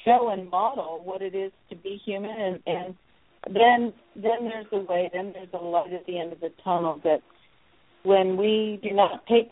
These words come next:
the, the altitude and, and show in everything we do a new way. And, and, you know, I always say the main thing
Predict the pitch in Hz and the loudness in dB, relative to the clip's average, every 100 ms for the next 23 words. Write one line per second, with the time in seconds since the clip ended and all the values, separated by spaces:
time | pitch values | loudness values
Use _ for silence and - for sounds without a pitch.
0 | - 208 180 - - 185 180 175 175 165 | -2 2 2 0 -4 4 6 4 0 -10
1 | 185 175 170 165 160 - 165 156 160 - | -6 -4 -4 -6 -8 -8 -8 -8 -14 -20
2 | _ _ _ - - 214 208 196 190 196 | _ _ _ -12 4 6 6 2 -10 -14
3 | _ _ _ _ _ _ _ _ 180 180 | _ _ _ _ _ _ _ _ -12 -10
4 | 202 208 208 214 190 180 175 - 190 175 | -10 -12 -12 -12 -14 -18 -20 -8 -8 -6
5 | 147 156 - _ _ _ - 190 190 196 | -8 -10 -20 _ _ _ -6 -6 -4 -4
6 | 196 185 185 175 160 156 156 - - 170 | 0 2 2 0 -4 -8 -10 -12 -14 -14
7 | 170 - _ _ - 208 190 208 233 214 | -16 -20 _ _ -2 6 8 8 4 0
8 | 202 - 214 196 165 - 185 196 214 233 | -8 -8 -8 -8 -14 -20 -16 -14 -10 -8
9 | 254 247 226 | -8 -10 -16